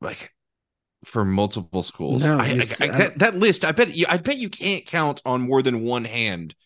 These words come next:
Speaker 1: at least in the modern era. Like,
Speaker 2: As a head
Speaker 1: not
Speaker 2: coach.
Speaker 1: talking about, like, when Yale was winning natties every year.
Speaker 2: Well, also the thing is, like, normally national championship coaches don't change jobs,
Speaker 1: Let's
Speaker 2: right?
Speaker 1: see. College football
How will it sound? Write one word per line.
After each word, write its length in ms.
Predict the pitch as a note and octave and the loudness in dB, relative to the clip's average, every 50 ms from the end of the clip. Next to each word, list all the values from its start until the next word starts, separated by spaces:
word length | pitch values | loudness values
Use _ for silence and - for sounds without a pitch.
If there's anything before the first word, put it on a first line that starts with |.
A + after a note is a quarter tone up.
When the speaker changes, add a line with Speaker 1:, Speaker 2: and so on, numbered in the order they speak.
| _ _ _ - | _ _ _ -4
Speaker 1:
at 120 | - B2+ | -2 0
least 200 | D3+ E3+ D#3+ - | 0 0 0 -2
in 60 | F3 C#3 | -2 -2
the 100 | B2+ A2+ | -2 -2
modern 500 | G#2+ G#2 G#2 G2 G2+ G#2 G2 G2+ F#2+ E2 | -2 0 0 2 2 2 0 -2 -4 -4
era. 300 | D#2+ F2+ D#2+ C#2+ A#1+ C#2 | -6 -8 -8 -10 -10 -6
Like, 180 | F#2+ G2+ F#2 D3 | -6 -6 -2 -2
Speaker 2:
As 140 | C#3 B2+ | 0 0
a 80 | C3+ B2 | 2 2
head 240 | A2+ D3 D3 D3 C#3+ | 2 2 2 2 2
Speaker 1:
not 240 | D3 A#2+ - C3 - | 0 2 2 0 0
Speaker 2:
coach. 60 | - | 2
Speaker 1:
talking 300 | - C#3 C3 - C#3+ B2 | 2 2 2 4 2 0
about, 240 | A#2 A2 G#2+ G#2 F#2 | 2 2 2 2 2
like, 160 | G#2 G2+ F#2 | 2 2 2
when 120 | G#2+ G2+ F#2+ | 2 0 0
Yale 420 | F2+ F#2+ G2+ G#2 G2+ G2 F#2+ F#2 | 0 -2 -2 0 0 -2 -2 -2
was 180 | F2+ F2 F2+ F#2 | -4 -6 -6 -6
winning 220 | G2 F#2 F2+ F2 | -6 -6 -6 -4
natties 400 | F2+ F#2 F2+ F2 E2+ D#2 E2+ F2 | -4 -4 -4 -6 -6 -8 -8 -8
every 220 | E2 D#2+ D2 C#2 | -8 -8 -8 -8
year. 260 | B1 B1+ - - - _ - | -6 -6 -6 -6 -8 _ 2
Speaker 2:
Well, 120 | D#3+ D#3+ | 2 4
also 240 | D#3 E3+ F3 - F#3 | 4 2 4 4 4
the 100 | D#3+ C#3+ | 4 4
thing 180 | - E3+ D#3+ D3+ | 4 4 4 4
is, 140 | C3+ A#2+ | 4 4
like, 280 | C3 B2 A#2+ A2 G#2+ - - _ _ _ _ _ _ _ _ _ _ _ _ _ _ _ _ _ _ _ _ _ _ - | 2 2 2 0 -2 -8 -20 _ _ _ _ _ _ _ _ _ _ _ _ _ _ _ _ _ _ _ _ _ _ -8
normally 400 | - C3+ D3 E3 F3+ E3+ E3+ D#3 | -4 0 0 2 2 2 2 2
national 320 | C#3 C3 C3+ C#3 - D3 A#2+ | 0 -2 -2 -4 -6 -8 -8
championship 340 | - C#3 B2+ A2+ - A2+ - | -6 -6 -6 -6 -8 -10 -4
coaches 380 | - B2+ B2 A#2 - G#2+ G#2 | -2 -2 -2 -2 -6 -12 -8
don't 280 | A2 C3 B2+ A#2+ - _ _ _ _ _ _ - | -4 -4 -4 -4 -6 _ _ _ _ _ _ -10
change 600 | - - C3+ A#2 A2+ A2 G2+ - - - - - _ _ _ _ _ _ _ _ _ _ _ _ _ _ _ _ _ _ _ _ _ _ _ _ _ _ _ _ _ _ _ _ _ _ _ _ - | -4 -2 -2 -2 -2 -6 -8 -10 -10 -12 -14 -16 _ _ _ _ _ _ _ _ _ _ _ _ _ _ _ _ _ _ _ _ _ _ _ _ _ _ _ _ _ _ _ _ _ _ _ _ -14
jobs, 580 | A#2 A2 A#2+ G#2+ F#2+ G#1+ - - - - - - _ _ _ _ _ _ _ _ _ _ _ _ _ _ _ _ _ - | -8 -4 -4 -4 -4 -6 -10 -12 -12 -14 -14 -16 _ _ _ _ _ _ _ _ _ _ _ _ _ _ _ _ _ -4
Speaker 1:
Let's 240 | A#2 A#2 B2 B2+ - | -2 0 0 -2 -4
Speaker 2:
right? 80 | E2+ - | -8 -14
Speaker 1:
see. 80 | - - | -18 -18
College 400 | - - - A#2+ D#3 F#3 F#3 F3+ | -10 -6 -4 -4 -2 -4 -6 -8
football 720 | - - F3+ F3+ F3 E3+ D#3 D#3 D#3 D3+ D3+ D#3 D3 _ | -8 -8 -8 -6 -2 0 2 4 4 4 2 0 -6 _